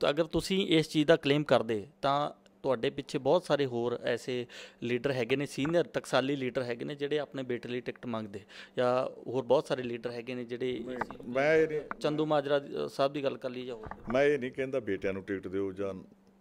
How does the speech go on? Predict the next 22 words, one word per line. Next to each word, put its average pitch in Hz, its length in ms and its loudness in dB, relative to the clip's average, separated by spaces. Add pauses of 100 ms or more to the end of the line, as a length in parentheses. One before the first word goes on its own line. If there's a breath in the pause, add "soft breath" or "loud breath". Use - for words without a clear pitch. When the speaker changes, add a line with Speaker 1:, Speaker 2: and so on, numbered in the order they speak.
(120)
Speaker 2:
ਕੁਛ - 180 -6
ਹੋਰ 92 160 -2
ਕਰੋ 87 260 -10
ਜਾਂ 90 120 -4
ਕਿਸੇ 92 200 -8
ਦੇ 92 80 -6
ਭਰਾ 98 280 -2
ਨੂੰ 85 160 -10
ਦਿਓ 90 200 -6
ਜਾਂ 87 120 -8
ਕਿਸੇ 90 160 -12
ਦੇ 90 80 -6
ਰਿਸ਼ਤੇਦਾਰ 87 440 -6
ਨੂੰ 90 100 -12
ਦਿਓ, - 100 -10
ਇਹ 110 120 -2
ਨਹੀਂ 98 100 -8
ਮੈਂ 90 80 -10
ਕਹਿੰਦਾ। 80 300 -12 (580 loud breath)
ਮੈਂ 127 240 4
ਕਹਿੰਦਾ 170 260 2
ਕਿ 185 160 -4